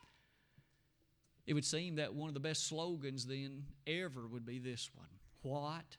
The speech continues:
saith the Scripture?" Romans four, verse three. That question, if we will base our efforts, our decisions, our work upon it,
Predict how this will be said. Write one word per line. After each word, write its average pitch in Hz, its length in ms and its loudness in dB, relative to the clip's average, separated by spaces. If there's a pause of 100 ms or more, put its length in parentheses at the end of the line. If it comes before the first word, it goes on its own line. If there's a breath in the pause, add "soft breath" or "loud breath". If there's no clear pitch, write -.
(140)
saith 123 480 -2
the 123 80 -8
Scripture?" - 680 -6 (480 soft breath)
Romans 123 320 2
four, 123 240 0
verse 110 220 -4
three. 117 580 -6 (720 soft breath)
That 151 160 0
question, 170 560 0
if 139 220 0
we 160 160 2
will 151 160 -2
base 156 460 0
our 156 260 -4
efforts, 175 520 -2
our 151 140 2
decisions, 180 720 2
our 170 140 2
work 180 280 2
upon 180 380 0
it, 226 300 -4